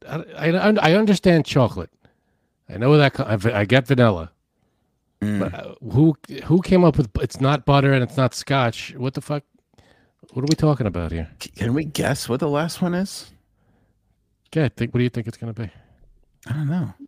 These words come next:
Speaker 2: Oh, I was gonna say caramellos, but those are, those are chocolate covered.
Speaker 1: That's chocolate.
Speaker 2: Uh, Mercury says, like, the little caramels in the grocery store. What do you call those? The little square caramel things. The fuck are those?
Speaker 1: Oh, yeah.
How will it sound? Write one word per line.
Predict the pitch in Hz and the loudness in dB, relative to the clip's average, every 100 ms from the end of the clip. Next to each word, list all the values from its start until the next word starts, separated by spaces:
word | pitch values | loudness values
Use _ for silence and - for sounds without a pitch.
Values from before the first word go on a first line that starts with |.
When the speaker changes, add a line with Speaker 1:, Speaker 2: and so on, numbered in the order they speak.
| _ - | _ -4
Speaker 2:
Oh, | 139 | -2
I | 101 | 0
was | 127 | 0
gonna | 147 | -2
say | 143 107 | -2 -4
caramellos, | - 110 104 107 98 80 87 | -2 -2 -2 -2 -2 -4 -6
but | 82 | -6
those | 98 101 | -6 -4
are, | 95 | -6
those | - 110 | -6 -6
are | 107 | -6
chocolate | - 107 117 85 | -6 -8 -6 -8
covered. | 76 113 | -10 -10
Speaker 1:
That's | 110 | -14
chocolate. | - 113 127 107 - _ _ _ _ | -14 -12 -12 -14 -20 _ _ _ _
Speaker 2:
Uh, | 107 98 | -4 -2
Mercury | 101 139 - 127 | 0 -2 0 -2
says, | - 113 104 | 0 0 -2
like, | 101 | -2
the | 98 | -2
little | 110 98 | -2 -2
caramels | - 131 120 80 90 98 | -2 -2 -2 -4 -4 -4
in | 92 | -2
the | 90 90 | -2 -4
grocery | - 117 - 82 - | -2 -2 -2 -8 -8
store. | - 87 | -6 -4
What | |
do | 156 | -4
you | |
call | 151 - 139 | -4 -4 -2
those? | 87 101 | -2 -6
The | 98 | -4
little | 107 | -4
square | - - 104 107 | -6 -6 -4 -4
caramel | - 110 104 82 82 | -2 -2 -2 -4 -8
things. | 73 78 78 - | -10 -10 -12 -12
The | 87 | -10
fuck | - 110 | -8 -6
are | 101 | -4
those? | 120 82 - - _ | -4 -4 -10 -20 _
Speaker 1:
Oh, | 104 113 113 | -2 2 4
yeah. | 104 107 92 | 4 2 0